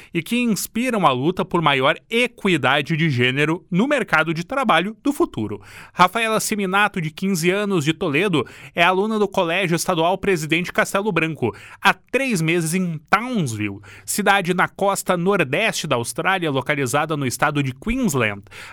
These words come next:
A aluna já afirma se sentir em casa, cursando seis disciplinas no Pimlico State High School, renomada instituição com excelência em programas de estudos globais, música e artes. A estudante já nota a diferença.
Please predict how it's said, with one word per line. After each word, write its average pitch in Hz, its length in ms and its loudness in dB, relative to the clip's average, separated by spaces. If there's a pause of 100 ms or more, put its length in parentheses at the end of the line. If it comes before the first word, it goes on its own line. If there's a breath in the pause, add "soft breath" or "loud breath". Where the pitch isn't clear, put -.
A 214 120 4
aluna 220 600 0
já 170 220 2
afirma 185 540 -2
se 226 100 -2
sentir 254 320 -2
em 262 80 -2
casa, 127 460 2 (280 loud breath)
cursando 247 520 0
seis 202 320 0
disciplinas 165 680 0
no 151 120 2
Pimlico 196 680 0
State 156 520 0
High 135 260 0
School, 127 420 0 (220 loud breath)
renomada 233 500 0
instituição 170 640 0
com 156 280 -4
excelência 151 680 0
em 139 60 -2
programas 131 560 -2
de 127 80 0
estudos 123 400 -2
globais, 175 160 0 (580 loud breath)
música 170 480 2
e 254 140 0
artes. 160 480 0
A 233 100 2
estudante 247 600 0
já 294 160 2
nota 131 300 0
a - 20 -2
diferença. 131 680 -2